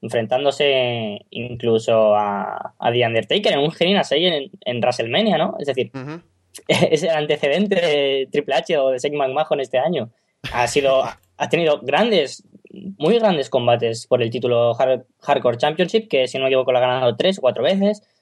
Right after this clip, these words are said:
Speaker 1: Además, como bien has dicho, ha recorrido su carrera por un montón de sitios desde esos primeros momentos donde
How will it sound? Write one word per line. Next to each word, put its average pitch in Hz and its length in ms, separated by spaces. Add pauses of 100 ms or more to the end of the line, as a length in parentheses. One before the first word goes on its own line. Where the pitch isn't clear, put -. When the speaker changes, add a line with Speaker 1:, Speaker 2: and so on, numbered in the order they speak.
(140)
Speaker 1:
Además, 131 560 (200)
como 123 180
bien 147 140
has 147 80
dicho, 160 380
ha 139 80
recorrido 165 680 (280)
su - 260
carrera 151 400
por 127 180
un 170 220
montón 208 260
de 147 80
sitios 202 320
desde 139 240
esos 170 360 (200)
primeros 135 840
momentos 170 640
donde 120 640